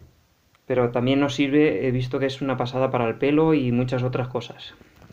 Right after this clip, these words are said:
Lo iremos viendo. Y aquí el otro producto es este que he comprado, que es el Ganoderma en polvo, que es el botecito pequeño.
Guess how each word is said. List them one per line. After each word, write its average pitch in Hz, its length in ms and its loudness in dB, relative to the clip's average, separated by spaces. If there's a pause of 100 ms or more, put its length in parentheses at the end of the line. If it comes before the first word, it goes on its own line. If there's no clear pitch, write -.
(120)
Lo 120 60 0
iremos 135 340 2
viendo. 135 400 0 (840)
Y 120 160 -6
aquí 147 580 -6 (1120)
el 123 140 -10
otro 123 240 -4
producto 143 500 -4
es 151 200 -4
este - 380 -8
que - 200 -20
he 127 80 -20
comprado, 135 580 -4 (1200)
que - 100 -4
es 127 120 0
el 139 120 -4
Ganoderma 127 500 2
en 127 100 -2
polvo, 151 460 0
que 135 80 -6
es - 260 -6 (140)
el 120 160 -8
botecito 123 640 -6
pequeño. 147 580 0